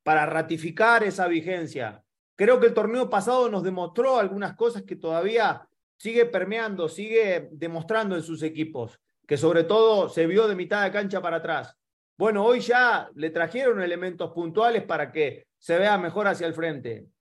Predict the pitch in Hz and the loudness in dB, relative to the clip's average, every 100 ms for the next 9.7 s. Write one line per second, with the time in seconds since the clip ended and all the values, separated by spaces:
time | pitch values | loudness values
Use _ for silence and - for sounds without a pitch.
0 | _ 147 202 208 190 196 208 196 180 240 | _ -2 2 4 4 2 -2 -2 0 0
1 | 220 165 156 147 135 139 131 123 110 110 | 0 2 2 2 -2 -2 -2 -2 -6 -8
2 | 170 220 233 233 233 202 180 190 214 202 | -6 -2 2 2 2 0 -4 -2 -2 -4
3 | 190 202 202 214 202 170 147 185 190 175 | -8 -8 -6 -6 -4 -4 -2 -2 -2 -6
4 | 165 175 170 170 196 196 170 - _ _ | -6 -6 -8 -2 -2 0 -2 -4 _ _
5 | _ 151 147 180 165 175 202 240 214 208 | _ -4 -2 0 0 0 0 2 2 2
6 | 262 240 143 - _ 147 190 285 311 262 | 0 0 0 -8 _ -6 -4 -4 -6 -6
7 | 185 190 254 262 226 196 208 262 208 240 | -4 0 4 4 4 2 -4 -6 -8 -4
8 | 240 214 208 233 233 208 226 240 - 196 | 0 2 2 0 0 -2 0 -2 -4 -10
9 | 202 226 240 202 180 131 113 | -6 -4 -4 -2 -2 -2 -4